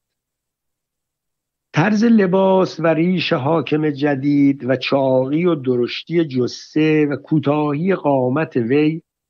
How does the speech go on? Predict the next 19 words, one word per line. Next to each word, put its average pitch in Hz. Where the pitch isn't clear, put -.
تمام 202
کسانی 143
را 113
که -
از 131
این 180
معما 127
بیخبر 104
بودند 127
و 156
نیز 202
تمام 170
کسانی 165
را 165
که 160
از 135
آن 175
اطلاع 151
داشتند 127